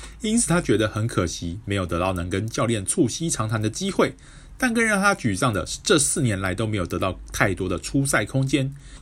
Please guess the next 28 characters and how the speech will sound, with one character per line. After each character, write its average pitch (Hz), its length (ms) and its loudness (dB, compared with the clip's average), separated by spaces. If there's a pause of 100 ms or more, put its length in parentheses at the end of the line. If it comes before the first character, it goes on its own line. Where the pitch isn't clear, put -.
(100)
也 143 160 8
因 208 200 2
此， 120 240 4
当 120 240 2
他 135 120 6
在 131 140 6
二 143 180 4
零 131 160 4
一 180 320 -2
一 185 160 -8
一 175 120 4
二 160 120 6
年 123 160 4
球 107 160 2
季 117 160 2
来 95 120 4
到 107 140 2
马 85 220 0
刺 - 160 2
的 107 100 4
发 180 260 2
展 156 200 2
联 101 120 0
盟 104 160 0
球 110 160 0
队 110 140 4
Austin 131 400 4
Toros， 156 400 2